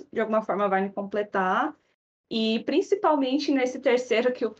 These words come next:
os cara tava noi-, noivo aí, né? Que tinha muito isso de, "Não, você mentiu? Dane-se, mas a gente se ama." E dane-se que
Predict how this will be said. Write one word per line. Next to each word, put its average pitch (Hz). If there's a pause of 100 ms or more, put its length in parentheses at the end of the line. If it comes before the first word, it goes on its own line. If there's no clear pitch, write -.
(200)
os -
cara 214
tava 202
noi-, 208
noivo 196
aí, 190
né? 202 (560)
Que 214
tinha 220
muito 240
isso 302
de, 240
"Não, 254
você 233
mentiu? 262
Dane-se, 214
mas 185
a 226
gente 180
se -
ama." 220 (640)
E 226
dane-se 247
que 233